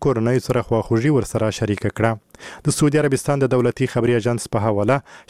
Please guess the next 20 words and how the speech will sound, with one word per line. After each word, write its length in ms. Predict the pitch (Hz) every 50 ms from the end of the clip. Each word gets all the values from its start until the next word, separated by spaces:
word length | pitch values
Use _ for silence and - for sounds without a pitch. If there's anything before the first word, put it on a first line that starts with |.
| -
شاهزاده 480 | - 135 123 123 120 127 117 127 127 - -
سلمان 420 | 120 117 117 139 160 156 127 101 - - 120
ولسمشر 440 | 110 107 - - 123 117 - - 101 -
ټرمپ 260 | - 127 120 117 - -
ته 100 | 113 113 120 110 98
ډاډ 160 | 127 139 147 151 151
ورکړ 220 | 139 - - 147 135 -
چې 200 | - 143 131 120 -
سعودي 300 | - 123 120 120 135 127 -
چارواکي 460 | 135 117 117 131 143 143 - 143 131
به 100 | 139 143 - - - - - - - 139
له 200 | 143 147 147 - - 139
تحقیقاتو 520 | 127 - - 131 - 165 175 175 - -
سره 240 | - 147 135 135 135
د 100 | 131 131
مرستې 320 | 135 135 - - 147 135
لپاره 240 | 123 - 135 131 127 113
له 80 | 110 107
امریکا 340 | 101 107 - - 147 151 - -
سره 180 | 147 135 139